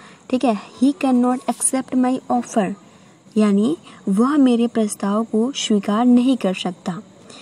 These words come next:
Don't walk यहाँ पे हो जाएगा bare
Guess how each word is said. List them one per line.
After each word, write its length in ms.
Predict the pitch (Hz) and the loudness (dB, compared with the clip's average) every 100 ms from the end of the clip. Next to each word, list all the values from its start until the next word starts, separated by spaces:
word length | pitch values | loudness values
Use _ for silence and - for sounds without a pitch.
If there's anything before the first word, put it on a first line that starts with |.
| - - - - 202 | -20 -20 -20 -8 -2
Don't 480 | 226 247 320 320 226 | 0 0 0 0 2
walk 300 | 208 196 226 - - - - - - - _ _ - | 2 2 -2 -10 -20 -20 -20 -20 -20 -20 _ _ 0
यहाँ 180 | 214 233 | 0 2
पे 100 | 240 | 0
हो 80 | 220 | 2
जाएगा 240 | 208 202 | 2 0
bare 380 | 190 202 202 | 2 2 2